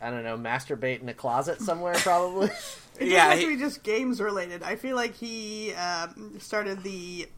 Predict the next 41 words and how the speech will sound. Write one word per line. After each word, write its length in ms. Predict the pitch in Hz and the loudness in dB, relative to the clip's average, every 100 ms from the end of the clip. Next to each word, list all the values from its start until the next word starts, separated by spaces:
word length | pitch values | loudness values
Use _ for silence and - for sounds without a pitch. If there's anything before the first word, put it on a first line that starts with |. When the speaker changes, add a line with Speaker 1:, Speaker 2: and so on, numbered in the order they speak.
| - - | -18 -18
Speaker 2:
uh, 260 | 175 170 185 | -12 -12 -6
world 400 | 208 196 190 185 | 0 4 4 4
down 160 | 180 170 | -2 -2
the 80 | |
path 300 | 175 170 185 | -6 -8 -8
of 60 | 190 | -10
destruction, 600 | 175 - 185 - 247 277 - | -10 -6 -6 0 2 2 0
<laughs> 40 | |
and 100 | 262 | -2
he's 140 | 226 220 | 0 2
like, 100 | 202 | 6
Speaker 1:
Oh, 60 | |
Speaker 2:
"I'm 60 | 185 | 6
gonna 100 | 165 | 6
Speaker 1:
yeah. 240 | 175 143 127 | 6 6 6
Speaker 2:
do 40 | 254 | 4
this 300 | 202 175 - - | 2 0 -4 4
and 240 | 269 240 | 6 10
Speaker 1:
Oh, 80 | 214 | 10
Speaker 2:
not 60 | |
Speaker 1:
man, 240 | 220 247 214 | 10 10 10
Speaker 2:
bring 120 | 240 | 8
Speaker 1:
he's 80 | - | 8
Speaker 2:
out 40 | 208 | 8
Speaker 1:
a 20 | |
Speaker 2:
any 100 | 185 | 10
Speaker 1:
Russian 240 | 190 285 254 | 8 10 6
Speaker 2:
games. 120 | 202 | 8
Speaker 1:
bot. 340 | 190 208 - - - - | 8 8 4 -4 -20 -6
Speaker 2:
Take 180 | 233 247 | -4 2
that." 240 | 269 - 508 440 - - | 4 4 0 -12 -14 -2
Speaker 3:
<laughs> 340 | - - - | -2 0 -4
Yeah, 480 | 156 170 180 143 131 - - - | -4 4 8 8 6 -2 -12 4
that's 200 | 170 - | 6 6
exactly 540 | 165 165 160 - 156 147 | 2 8 8 8 2 4
it. 140 | 113 | 4
Waluigi, 840 | 127 139 147 143 139 139 147 139 127 | 8 6 6 0 -2 -2 -4 -4 2
uh, 300 | 131 123 123 | 4 4 2
is 300 | 127 123 127 123 | -2 -2 -2 -2
a 320 | 113 120 117 110 - - - - - | 0 0 -2 -8 -20 -20 -20 -20 -10
contributor, 800 | - 143 - 139 151 143 139 | -6 -6 -4 -6 -4 -2 -2